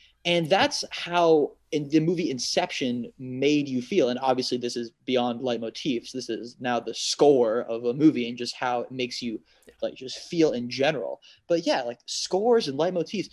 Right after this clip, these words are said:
Speaker 1: Yeah, th-, I guess the score of Harry Potter is very, very positive and awesome. And of course, magical. Ooh,
Speaker 2: Right. It's very
Speaker 1: yeah.
Speaker 2: mystical and very interesting.
Speaker 1: Exactly. So what about,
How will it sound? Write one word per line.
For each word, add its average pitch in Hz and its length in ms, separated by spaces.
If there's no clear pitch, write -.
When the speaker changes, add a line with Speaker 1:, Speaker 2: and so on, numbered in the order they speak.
Speaker 1:
Yeah, 220 160
th-, 143 240
I 170 60
guess 233 160
the 170 100
score 156 500
of 127 140
Harry 131 280
Potter 123 600
is 120 340
very, 131 480
very 123 260
positive 123 880
and 123 200
awesome. 127 480
And 120 400
of 123 140
course, 123 480
magical. 123 880
Ooh, 143 300
Speaker 2:
Right. 127 160
It's 123 240
very 123 260
Speaker 1:
yeah. 139 320
Speaker 2:
mystical 90 520
and 95 180
very 101 540
interesting. 117 760
Speaker 1:
Exactly. 139 600
So 175 400
what 208 200
about, 339 400